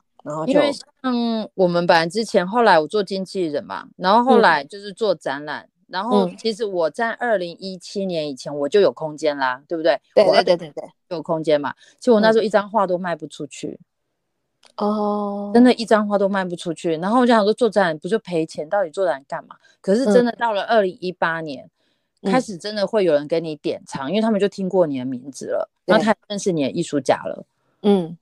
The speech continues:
Speaker 2: 对，那可是在这之前，
Speaker 1: 嗯。
Speaker 2: 我真的带着我的艺术家就到处南，南征北讨啊，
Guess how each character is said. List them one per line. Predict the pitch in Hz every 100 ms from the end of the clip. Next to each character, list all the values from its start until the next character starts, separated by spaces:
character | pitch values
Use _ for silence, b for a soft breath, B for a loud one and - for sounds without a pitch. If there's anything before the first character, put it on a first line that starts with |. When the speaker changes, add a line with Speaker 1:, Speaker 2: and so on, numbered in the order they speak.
| _
Speaker 2:
对， | - 190 151
那 | 226
可 | 220
是 | 196
在 | 196 240 214
这 | - 254 202
之 | - 185
前， | 185 175 135
Speaker 1:
嗯。 | -
Speaker 2:
我 | - 170
真 | 156 208
的 | 196
带 | 214 190
着 | 160
我 | 135
的 | 127
艺 | 175
术 | 170 165
家 | 165 160
就 | 185
到 | 196 196
处 | 175 196 175
南， | 160 151 165 _ _ _ _ -
南 | 160 165
征 | - 185
北 | 170 143
讨 | 143 - -
啊， | - -